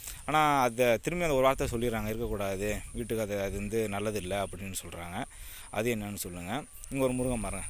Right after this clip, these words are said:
வச்சிருக்கோம் பாருங்க. இதுக்கு வீட்டுக்கு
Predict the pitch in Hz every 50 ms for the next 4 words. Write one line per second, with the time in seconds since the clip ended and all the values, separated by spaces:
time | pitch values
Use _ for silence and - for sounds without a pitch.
0 | - - 101 98 - - - - - 90 90 92 - - - - - - - -
1 | - - - - - - - - - - - - - - - - - 120 107 110
2 | 107 110 101 110 123 127 - 139 120 123 117 113 110 107 107